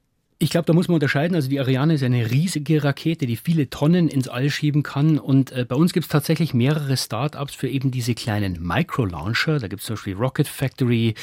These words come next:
Augsburg, esa Aerospace nahe München und so weiter.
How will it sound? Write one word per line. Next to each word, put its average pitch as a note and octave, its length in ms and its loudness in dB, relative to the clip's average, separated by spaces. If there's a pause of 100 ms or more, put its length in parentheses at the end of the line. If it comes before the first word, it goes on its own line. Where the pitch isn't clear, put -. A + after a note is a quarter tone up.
(280)
Augsburg, B2+ 600 2
esa C3+ 220 -2
Aerospace B2 720 -2
nahe A2+ 280 0
München C#3 480 2
und C#3+ 140 2
so C3 120 2
weiter. C3+ 400 2